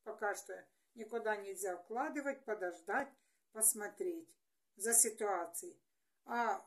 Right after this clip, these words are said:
жениться будут молодые ребята,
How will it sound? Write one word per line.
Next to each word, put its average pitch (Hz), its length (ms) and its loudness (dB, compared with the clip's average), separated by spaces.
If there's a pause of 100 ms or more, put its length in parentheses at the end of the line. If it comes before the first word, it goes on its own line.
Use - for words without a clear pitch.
(480)
жениться 220 720 4
будут 302 380 -2
молодые 269 680 0
ребята, 240 640 -2